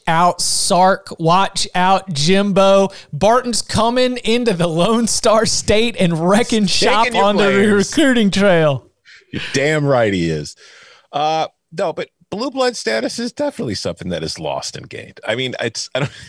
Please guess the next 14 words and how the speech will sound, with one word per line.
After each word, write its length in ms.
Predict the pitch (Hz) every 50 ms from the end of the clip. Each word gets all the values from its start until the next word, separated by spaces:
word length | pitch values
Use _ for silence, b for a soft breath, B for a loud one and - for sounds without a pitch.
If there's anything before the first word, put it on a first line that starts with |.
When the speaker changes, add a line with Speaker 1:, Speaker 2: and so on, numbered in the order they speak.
| - -
Speaker 2:
<laughs> 260 | - - - - -
there's 200 | 147 151 147 -
not, 160 | 185 175 147
like, 180 | 139 139 123 131
a 120 | 120 104
selection 560 | - - - 110 107 117 156 - - 185 151
committee 340 | - 120 107 98 90 90 90
for 240 | - - 87 92 98 110
it. 100 | - 92
Maybe 220 | 92 92 104 120
there 120 | - 117
should 360 | 104 - - - 131 127 - -
be. 240 | 123 - 110 _ _ _ _ _ _ _ _ _ _ _ _ _ 110
Ooh. 340 | 123 147 131 - - 107